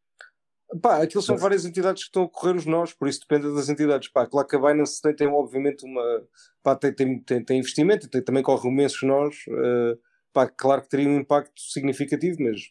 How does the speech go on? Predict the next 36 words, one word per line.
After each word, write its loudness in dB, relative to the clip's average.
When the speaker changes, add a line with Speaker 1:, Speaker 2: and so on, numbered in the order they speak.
Speaker 1:
pá, 2
se -4
aquilo 0
acabava, 0
acho -8
que -6
não. -6
Eh, 0
acho 0
que, -20
pá, 2
depende -2
do 2
impacto, -2
depende 0
dos -12
projetos. 0
Se -4
migrassem 2
logo 0
todos, -6
pá, -4
sim, -6
desaparecia -6
agora. -6
Yeah. -2
É 2
uma 6
Speaker 2:
Mas 4
Speaker 1:
boa 2
Speaker 2:
sim. 0
Speaker 1:
questão, 0
é -2
uma -2
boa 0
questão. -6